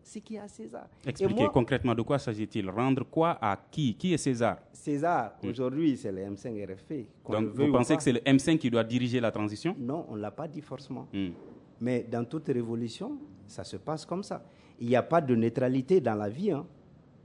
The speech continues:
Speaker 1: Euh, même le bon Dieu, excusez-moi du terme, il n'a, il n'est pas neutre.
Speaker 2: Oui, mais qu'est-ce que vous
Speaker 1: Il n'est
Speaker 2: voulez
Speaker 1: pas neutre. Et ceux qui disent aujourd'hui des technocrates, il n'y en a pas au Mali.
Speaker 2: Qu'est-ce que le M cinq R F P veut
Speaker 1: Il n'y en a
Speaker 2: aujourd'hui ?
Speaker 1: pas,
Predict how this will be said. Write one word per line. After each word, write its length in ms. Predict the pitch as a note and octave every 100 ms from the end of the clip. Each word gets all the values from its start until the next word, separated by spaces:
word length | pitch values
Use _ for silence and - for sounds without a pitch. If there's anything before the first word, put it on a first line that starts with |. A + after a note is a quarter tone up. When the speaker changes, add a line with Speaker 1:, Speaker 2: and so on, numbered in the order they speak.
| - _ - - - - - - - - - -
Speaker 1:
Euh, 60 | C3+
même 240 | A#2+ D#3+ D#3
le 120 | B2
bon 200 | A2 A#2+
Dieu, 260 | A2+ A2+ F2+ -
excusez-moi 540 | - - A2 A#2+ A2 G2+
du 120 | F#2+
terme, 280 | - F#2+ F2+ - -
il 120 | B2 A#2+
n'a, 140 | A2+ -
il 120 | C3
n'est 120 | A#2+
pas 180 | G2+ B2
neutre. 300 | D3+ A3 - -
Speaker 2:
Oui, 120 | C3 A#2
mais 140 | A#2+
qu'est-ce 260 | - F3+ -
que 300 | E3 F3+ G#3
vous 240 | C3 A#2 D#3+
Speaker 1:
Il 120 | F#3
n'est 60 |
Speaker 2:
voulez 100 | D#3+
Speaker 1:
pas 120 | G#3 G#3
neutre. 300 | B3 A#3+ - - - -
Et 100 | F3+
ceux 200 | F#3 C4
qui 180 | F#3+ D#3
disent 280 | F#3 G3+ D#3
aujourd'hui 480 | C#3 C3 D3 C#3+ F3
des 160 | B2+
technocrates, 640 | - C#3 C3 B2+ F#3 B3 -
il 80 | D3
n'y 100 | C3
en 80 | A#2
a 80 | A2+
pas 180 | F3
au 100 | D3+
Mali. 320 | A2 D3 D#4+ C#4+ -
Speaker 2:
Qu'est-ce 160 | G3+
que 80 | -
le 80 | F#3+
M 120 | B2
cinq 220 | A#2 C3+
R 120 | A2+ A2+
F 40 |
P 120 | B2
veut 80 | A2
Speaker 1:
Il 60 | B3
n'y 40 | D4+
en 60 |
a 40 | C#4+
Speaker 2:
aujourd'hui ? 60 | A3
Speaker 1:
pas, 160 | F4+